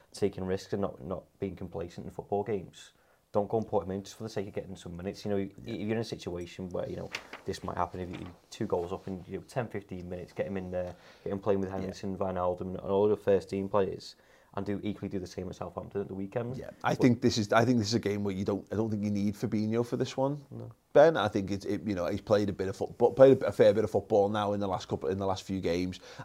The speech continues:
Speaker 2: and then I think Southampton probably is a game where you
Speaker 1: Yeah.
Speaker 2: maybe need him for, because, you know, the, the, the way they, the way they press, the way they get in your faces,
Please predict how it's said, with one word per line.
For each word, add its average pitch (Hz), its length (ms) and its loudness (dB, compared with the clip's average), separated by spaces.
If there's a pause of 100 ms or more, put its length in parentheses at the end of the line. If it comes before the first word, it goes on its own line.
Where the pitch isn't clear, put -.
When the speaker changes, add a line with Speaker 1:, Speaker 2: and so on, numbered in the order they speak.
Speaker 2:
and 101 200 -2
then 95 280 -4 (840)
I - 80 -4
think 113 220 0
Southampton 104 540 4
probably 98 440 2
is 104 120 0
a 131 60 6
game 143 280 6
where 151 100 4
you 151 60 4
Speaker 1:
Yeah. 151 60 2
Speaker 2:
maybe 151 240 4
need 151 200 2
him 156 80 0
for, 165 280 6
because, 120 420 2
you 104 120 0
know, 92 80 0
the, 90 160 -2
the, 95 440 2
the 95 80 2
way 101 180 2
they, 92 140 0
the 95 200 -4
way 113 200 6
they 107 160 4
press, - 440 0
the 104 80 -2
way 98 160 2
they 92 120 -2
get 92 200 4
in 92 120 0
your 95 80 -2
faces, 160 680 0